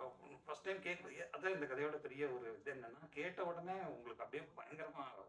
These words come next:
பிடிச்சு போயிடும். "சூப்பரா இருக்குல்ல அந்த கதை, இது மாதிரி தான் ஒரு கதை பண்ணணும்" அப்படின்னு நினைப்பீங்க. அப்புறம் ஒரு ஒன் வீக், டென் டேஸ்க்கு அப்புறம் இது இவ்வளோ கன்ஃபியூஷனா இருக்கே, இது வந்து கமர்ஷியலா எப்படி இருக்கும், இது, ஆ, இப்போ அதர் ஸ்டேட்ஸ்ல பிசினஸ் வச்சிருக்க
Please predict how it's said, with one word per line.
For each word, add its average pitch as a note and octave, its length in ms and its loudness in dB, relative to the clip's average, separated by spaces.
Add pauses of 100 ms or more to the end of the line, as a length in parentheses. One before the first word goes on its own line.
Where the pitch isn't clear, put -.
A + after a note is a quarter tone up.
(220)
பிடிச்சு - 280 -16
போயிடும். G2+ 300 -8 (440)
"சூப்பரா - 360 -16
இருக்குல்ல D3 300 -10
அந்த G#2+ 140 -10
கதை, A#2 240 -4
இது G#2+ 100 -10
மாதிரி A#2+ 180 -10
தான் C#3+ 100 -8
ஒரு C3 100 -16
கதை A#2+ 180 -12
பண்ணணும்" - 300 -20
அப்படின்னு A#2+ 340 -12 (500)
நினைப்பீங்க. B2 400 -6 (220)
அப்புறம் - 280 -14
ஒரு D#3+ 140 -4
ஒன் D3+ 200 0
வீக், F#3 180 0
டென் D3 180 2
டேஸ்க்கு D3+ 300 -4
அப்புறம் D3+ 360 -6 (380)
இது C3+ 240 -2 (200)
இவ்வளோ C3+ 300 -6
கன்ஃபியூஷனா D3 500 -8
இருக்கே, A#2+ 260 -6
இது A2+ 120 -6
வந்து A#2+ 180 -8
கமர்ஷியலா B2 440 -6
எப்படி A2+ 220 -6
இருக்கும், A2+ 380 -6 (500)
இது, A2+ 200 -8 (260)
ஆ, A2+ 80 -6 (300)
இப்போ - 220 -10
அதர் A#2 360 -8
ஸ்டேட்ஸ்ல B2+ 400 0
பிசினஸ் - 360 -14
வச்சிருக்க - 340 -10